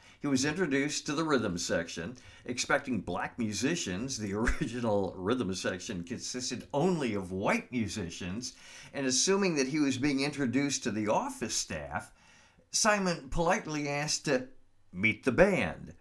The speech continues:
<laughs> Once things were sorted out, Simon recorded a number of tracks with the band, including Kodachrome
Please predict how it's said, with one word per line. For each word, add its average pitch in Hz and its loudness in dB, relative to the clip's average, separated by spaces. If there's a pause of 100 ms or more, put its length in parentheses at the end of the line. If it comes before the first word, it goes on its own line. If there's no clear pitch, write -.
<laughs> - -20
Once 139 2
things 165 -2
were 107 -2
sorted 104 0
out, 95 2 (340)
Simon 196 2
recorded 147 0
a 120 2
number 113 0
of 156 -6
tracks 117 0
with 98 -6
the 107 -2
band, 104 4
including 104 -2
Kodachrome 104 0